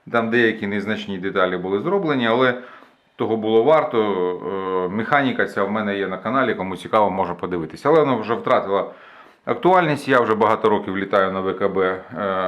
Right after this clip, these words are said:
Gunfighter Pro. О, це зовсім іншого рівня. Це даже не Mercedes відносно, е, того хламу, який більшістю користуються вірпіли. То це,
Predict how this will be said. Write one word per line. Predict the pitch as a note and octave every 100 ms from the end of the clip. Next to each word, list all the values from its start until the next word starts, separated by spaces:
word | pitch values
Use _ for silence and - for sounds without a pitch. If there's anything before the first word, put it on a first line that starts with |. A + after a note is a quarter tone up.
| F2+ F2+
Gunfighter | G2+ G2+ G2+ F2+ F#2+ F2 - - -
Pro. | D3+ E3 D#3+ - - - _ _ - _ _ - -
О, | G#2
це | G2 B2+
зовсім | A2+ C3 - A2+ A#2 A#2
іншого | G#2 A2 G2+
рівня. | G#2 G2 F2+ E2+ -
Це | - B2
даже | C3 B2
не | C3 C3
Mercedes | C3 A2 - G2 E2+ D2+ -
відносно, | F2+ F2+ G#2 G2 F#2+
е, | F2+ F2 F2 F2+ E2+ E2+ - _ -
того | G#2 G#2
хламу, | G2+ A2 G2 F2+
який | F2+ E2+ - F2 F2
більшістю | E2+ F2+ - - - F2
користуються | - F2+ F2 - F2 E2+ F2
вірпіли. | F2 G2 G2+ E3 A#2+ F#2 - - - - - _
То | G#2
це, | - A#2 G#2+ G2